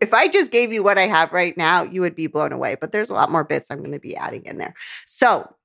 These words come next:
daniellesavory dot com slash V day. I will see you soon in that course, hopefully, and in that class. Tell all of your girlfriends about it, especially the ones that are so tired of just, like,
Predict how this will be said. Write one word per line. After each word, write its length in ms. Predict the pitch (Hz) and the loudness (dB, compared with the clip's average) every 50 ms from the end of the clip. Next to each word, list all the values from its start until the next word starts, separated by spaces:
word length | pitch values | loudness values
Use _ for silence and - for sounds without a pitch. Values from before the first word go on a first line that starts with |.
| _ - | _ 2
daniellesavory 720 | 202 202 214 226 220 220 - - 220 208 196 196 190 196 190 | 2 2 4 4 2 2 2 2 2 4 4 4 2 2 2
dot 260 | - 196 196 190 190 | 2 2 2 2 0
com 320 | - 190 175 165 156 156 170 | -2 0 0 0 0 -2 -4
slash 440 | - - 180 165 160 165 - - - | -8 0 2 2 2 2 -2 -12 -10
V 160 | 180 175 165 147 | -8 -8 -6 -4
day. 360 | 151 143 143 147 151 143 151 - - - - - _ - | -2 -2 -2 0 -2 -4 -6 -8 -14 -18 -18 -16 _ 0
I 460 | 160 160 156 156 151 151 156 151 151 - | 2 4 4 4 4 4 2 0 -2 -2
will 100 | 156 160 | -6 -8
see 200 | - - 214 202 | -8 -10 -6 -6
you 60 | 202 | -6
soon 460 | 202 - - 196 180 165 160 165 170 - - | -6 -4 -2 0 0 0 0 -2 -4 -4 -2
in 160 | 175 180 180 | -2 0 2
that 220 | 180 175 165 - _ | 2 0 0 -2 _
course, 520 | _ - 160 156 147 147 147 156 - - | _ -2 2 4 4 4 2 -2 -6 -8
hopefully, 720 | - 160 143 - _ - 165 151 156 160 160 160 170 - - | -6 -6 -6 -6 _ -10 -4 -2 -2 0 0 0 -2 -2 -2
and 340 | 170 160 151 147 156 156 147 - - | -4 -2 0 0 0 0 -4 -4 -4
in 140 | 160 160 160 | -2 0 0
that 180 | 160 156 - | 0 0 -2
class. 400 | - - 165 151 147 160 - - | -2 0 2 2 2 2 -4 -12
Tell 300 | _ - 196 190 220 214 - - | _ 2 2 4 4 4 4 4
all 240 | 202 208 214 214 214 | 2 2 2 2 -2
of 140 | 208 214 | -4 -2
your 120 | 214 208 196 | -4 -4 -2
girlfriends 500 | - 175 165 160 165 - 165 156 156 - | 0 0 0 0 0 -4 -6 -6 -4 -6
about 360 | 160 - 151 143 147 147 151 | -6 -2 2 2 2 2 2
it, 160 | 151 - - | -2 -4 -6
especially 580 | - - - - - 214 214 - - 220 220 214 | -8 -10 -8 0 0 0 0 0 0 0 0 2
the 120 | 190 180 | 2 2
ones 280 | 165 151 151 151 156 - | 2 4 2 2 0 -2
that 160 | 165 156 156 | -2 0 2
are 140 | 156 147 - | 2 0 0
so 500 | - - - - 254 262 262 269 294 285 | -2 -8 -2 2 4 4 4 4 2 -2
tired 600 | 294 285 269 247 254 247 247 240 226 196 170 - | 0 2 4 4 4 4 4 4 4 2 2 0
of 160 | 123 190 190 | -2 -2 0
just, 260 | 220 214 214 - - | -2 -2 -2 0 0
like, 220 | 208 196 196 190 | 0 0 0 -2